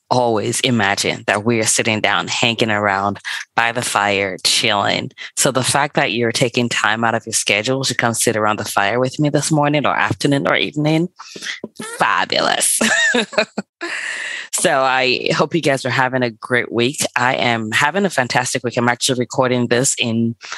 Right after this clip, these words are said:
at the end of July of twenty twenty-two.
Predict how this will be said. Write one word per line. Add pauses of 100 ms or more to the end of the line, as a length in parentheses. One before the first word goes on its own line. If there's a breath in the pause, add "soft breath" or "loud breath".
(160 loud breath)
at
the
end
of
July
of
twenty
twenty-two.